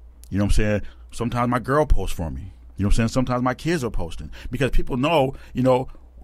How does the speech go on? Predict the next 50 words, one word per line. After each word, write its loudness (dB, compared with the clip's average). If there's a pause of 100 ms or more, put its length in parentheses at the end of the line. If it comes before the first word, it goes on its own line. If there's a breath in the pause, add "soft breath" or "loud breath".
you're -4
gonna 2
make 2
at 0
least 0
two 4
hundred 2
dollars 2
for 2
the 2
referral 0
if -4
they 2
buy 0
a -10
car. -8 (720 soft breath)
So 4 (160 loud breath)
there's 0
some 2
people 2 (500 soft breath)
that, 2 (100)
I 0
mean, 2
before 4
I 4
had 2
somebody 0 (160)
who 0
was 4
a, -8 (220)
a -6
housewife, 4 (540 soft breath)
um, 2 (100)
she -4
was 2
bringing 2
me, 0
like, 0
five, 0
ten -2
people 4
a 2
month 2 (280)
until -2
her 0
husband -2
got -4
stationed -4
somewhere -4
else. -2